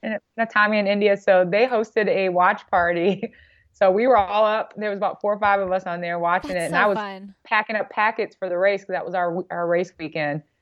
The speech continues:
Speaker 1: Um, so I was packing up packets and watching with them. So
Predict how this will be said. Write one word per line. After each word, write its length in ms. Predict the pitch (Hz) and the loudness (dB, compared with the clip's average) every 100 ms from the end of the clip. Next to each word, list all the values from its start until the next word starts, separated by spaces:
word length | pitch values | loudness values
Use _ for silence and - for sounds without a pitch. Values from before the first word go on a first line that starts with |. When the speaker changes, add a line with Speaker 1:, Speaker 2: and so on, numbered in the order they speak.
| _ - | _ -6
Speaker 1:
Um, 320 | 175 170 165 | 0 0 0
so 80 | 170 | 2
I 40 | 175 | 2
was 100 | 180 | 2
packing 340 | 190 190 202 | 0 0 -2
up 160 | 190 - | -2 0
packets 720 | 196 190 196 196 - _ _ - | 0 0 0 -2 -4 _ _ -14
and 540 | 170 165 160 160 156 - | -8 -6 -6 -6 -8 -6
watching 380 | 156 175 175 175 | 2 2 0 -8
with 120 | 170 | -4
them. 240 | 160 156 | -4 -4
So 340 | 151 156 151 | -2 2 2